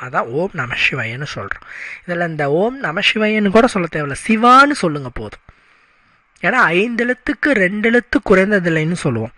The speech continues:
அஞ்சு எழுத்து மந்திரமான நமசிவாய மந்திரத்தை சொல்ல தயக்கமா இருக்கு, ரொம்ப லென்த்தா இருக்குன்னு ஃபீல் பண்ணா, ஏன்னா அதை கூட ஃபீல் பண்றாங்க.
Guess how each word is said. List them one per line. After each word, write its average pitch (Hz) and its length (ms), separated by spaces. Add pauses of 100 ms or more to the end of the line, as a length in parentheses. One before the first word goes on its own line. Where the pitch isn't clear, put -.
(160)
அஞ்சு 147 280
எழுத்து 180 260
மந்திரமான 151 540
நமசிவாய 165 560
மந்திரத்தை 147 480
சொல்ல 135 280 (100)
தயக்கமா 131 440
இருக்கு, 120 300
ரொம்ப 143 380 (220)
லென்த்தா 160 420
இருக்குன்னு 139 380
ஃபீல் 135 200
பண்ணா, 107 320 (240)
ஏன்னா 120 200
அதை 113 180
கூட 160 220
ஃபீல் 156 300
பண்றாங்க. 135 360